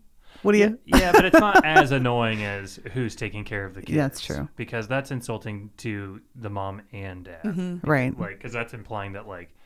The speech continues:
Speaker 2: you would leave.
Speaker 1: You don't have the sense
Speaker 2: Yeah.
Speaker 1: to
Speaker 2: Like,
Speaker 1: deal with this.
Speaker 2: yeah.
Speaker 3: I hate it when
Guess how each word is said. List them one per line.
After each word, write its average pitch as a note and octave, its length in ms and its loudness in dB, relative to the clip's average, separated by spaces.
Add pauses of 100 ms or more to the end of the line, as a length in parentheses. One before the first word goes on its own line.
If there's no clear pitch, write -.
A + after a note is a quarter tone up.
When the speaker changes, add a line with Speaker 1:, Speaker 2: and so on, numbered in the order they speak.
(460)
Speaker 2:
you G#2+ 240 -6
would G2+ 160 -8
leave. G2+ 240 -8
Speaker 1:
You F3+ 160 6
don't F#3 140 6
have F3 100 2
the C#3 80 -6
sense - 500 -2 (120)
Speaker 2:
Yeah. G2 420 -4
Speaker 1:
to C#4 80 4
Speaker 2:
Like, A3+ 80 4
Speaker 1:
deal G3 220 8
with F#3 140 6
this. G#3+ 280 0
Speaker 2:
yeah. G2+ 280 -6 (420)
Speaker 3:
I G3 80 2
hate F#3+ 180 0
it F#3 220 -4
when F#3+ 280 -4